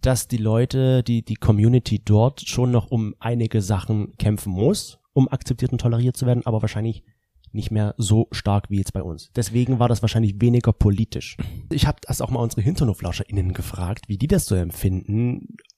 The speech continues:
ähm, mit der Toleranz und Akzeptanz von queeren Personen in Spanien. Die Mehrheit hat tatsächlich aber auch gemeint, okay, sie können's nicht beurteilen, wahrscheinlich, weil sie auch noch nie in Spanien waren.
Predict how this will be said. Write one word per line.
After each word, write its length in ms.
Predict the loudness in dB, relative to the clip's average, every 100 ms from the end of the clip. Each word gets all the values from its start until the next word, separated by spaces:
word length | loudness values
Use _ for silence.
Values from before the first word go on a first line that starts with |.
| _
ähm, 420 | 0 2 2 0
mit 120 | 2 2
der 80 |
Toleranz 440 | 2 0 2 0 0
und 120 | -4
Akzeptanz 580 | -6 -6 -2 0 0 -2
von 300 | -2 -2 -2
queeren 300 | 2 4 4
Personen 360 | 2 4 2
in 120 | 0 -2
Spanien. 800 | 0 0 0 -2 0 0 -2 2
Die 100 | 4
Mehrheit 600 | 4 6 6 6 6 4
hat 200 | -2 -2
tatsächlich 480 | -2 0 -2 -2 -2
aber 200 | -2 -2
auch 140 | -4
gemeint, 420 | -6 -4 -4 -4
okay, 180 | -6 -6
sie 140 | -6
können's 300 | -2 -2 -2
nicht 180 | -2 0
beurteilen, 540 | 2 2 0 2 0 0
wahrscheinlich, 400 | -2 0 0 -2
weil 120 | -6
sie 80 | -6
auch 60 |
noch 80 | -6
nie 80 | -4
in 60 |
Spanien 400 | -6 -8 -8 -8
waren. 260 | -8 -8 -10